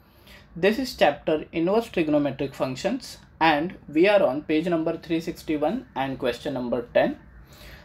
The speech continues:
Let us solve the complete solution set of this inequality. Okay,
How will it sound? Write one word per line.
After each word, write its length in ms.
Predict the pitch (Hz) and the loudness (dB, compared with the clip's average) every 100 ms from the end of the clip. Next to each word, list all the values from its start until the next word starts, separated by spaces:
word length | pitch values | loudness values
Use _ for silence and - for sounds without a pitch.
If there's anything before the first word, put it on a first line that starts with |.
| - | -2
Let 160 | 143 | 0
us 100 | 143 | 0
solve 320 | - 131 135 - - - | 4 6 6 2 -12 -14
the 180 | 135 160 | -2 0
complete 680 | - 170 170 226 262 285 - | 4 2 2 -2 0 -2 -2
solution 640 | - 165 202 220 214 208 | 0 0 0 -2 -6 -4
set 320 | - 160 - - | 0 0 0 4
of 260 | - - 151 | 4 4 0
this 220 | 170 170 | 0 -2
inequality. 800 | 143 127 - 120 113 - - - - - - - - | -6 -6 -2 -2 -2 -6 -12 -14 -18 -20 -20 -8 -2
Okay, 320 | 165 - | -2 -2